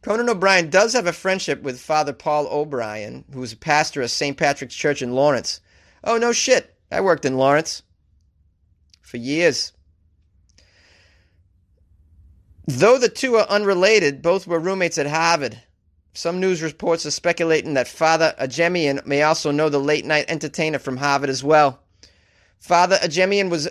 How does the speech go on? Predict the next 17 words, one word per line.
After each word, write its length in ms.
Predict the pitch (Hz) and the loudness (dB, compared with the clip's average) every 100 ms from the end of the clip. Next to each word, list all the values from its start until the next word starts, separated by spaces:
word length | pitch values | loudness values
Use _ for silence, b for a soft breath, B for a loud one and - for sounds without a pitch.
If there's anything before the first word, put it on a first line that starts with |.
| - | -2
ado-, 360 | 156 170 175 - _ _ - | -2 0 -4 -6 _ _ -6
adorned, 580 | 143 127 170 202 226 - _ - | -4 0 2 2 0 -8 _ -18
<laughs> 760 | 160 - - - - _ _ | -18 -18 -20 -20 -20 _ _
ordained, 680 | 151 160 151 185 208 139 123 _ _ _ _ _ _ _ | 2 4 6 4 4 0 -8 _ _ _ _ _ _ _
ordained 460 | - 156 180 190 180 | -2 0 0 -2 0
and 240 | 180 240 | 0 0
adorned 560 | 147 143 143 139 135 - _ _ _ - | -2 -2 0 -2 -4 -12 _ _ _ -16
in 100 | 143 | -10
two 140 | 185 | -8
thousand 420 | 180 165 160 151 | 0 0 0 -2
one. 140 | 156 139 | -2 -2
He 80 | 113 | -4
was 180 | 113 | -8
recently 360 | 127 139 123 123 | -8 -8 -6 -6
a 60 | 117 | -6
parochial 520 | 127 135 143 135 123 | -4 -2 -2 -4 -4
vicar. 560 | 131 156 143 127 139 | -4 0 2 0 0